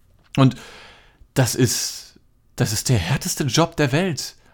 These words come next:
Ever. Den, den härtesten Job, den es jemals gab und jemals geben wird. Wirklich. Ähm, ich hab mich letztens bei einem Freund deswegen darüber ein wenig ausgeheult und der meinte aber zu mir, „Ja,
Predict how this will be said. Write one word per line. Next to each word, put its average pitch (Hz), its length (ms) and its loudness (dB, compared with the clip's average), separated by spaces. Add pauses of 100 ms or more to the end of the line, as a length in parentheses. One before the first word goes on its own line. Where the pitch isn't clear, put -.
(120)
Ever. 160 520 2
Den, 131 460 0
den 131 100 4
härtesten 160 460 0
Job, 175 240 0
den 156 100 0
es 143 180 -4
jemals 190 380 0
gab 151 280 0
und 175 100 2
jemals 170 240 -2
geben 208 260 0
wird. 101 180 -4
Wirklich. 175 400 -2 (560)
Ähm, 120 340 2 (640)
ich 139 180 2
hab 190 120 0
mich 151 80 0
letztens 160 280 -2
bei 127 100 2
einem 123 120 0
Freund 160 280 2
deswegen 113 420 0
darüber 110 260 0
ein 113 120 0
wenig 120 240 2
ausgeheult 117 480 2
und 117 120 0
der 131 80 2
meinte 131 360 2
aber 117 160 0
zu - 120 -2
mir, 131 260 4 (520)
„Ja, 110 260 0